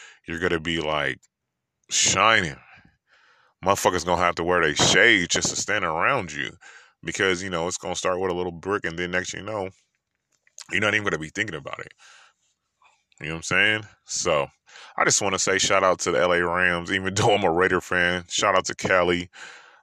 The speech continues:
Um, y'all represent it. So,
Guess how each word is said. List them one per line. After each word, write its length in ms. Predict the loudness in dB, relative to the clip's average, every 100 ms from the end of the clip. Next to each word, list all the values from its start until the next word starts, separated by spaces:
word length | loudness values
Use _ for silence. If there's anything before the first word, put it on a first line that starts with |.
| -8 -6
Um, 520 | -4 -6 -8 -12 -20 _ _ _ _ -2
y'all 180 | 2 4
represent 460 | 4 2 -4 -4 -6
it. 120 | -8 _ _ -20 -20 _
So, 540 | -6 0 2 0 -8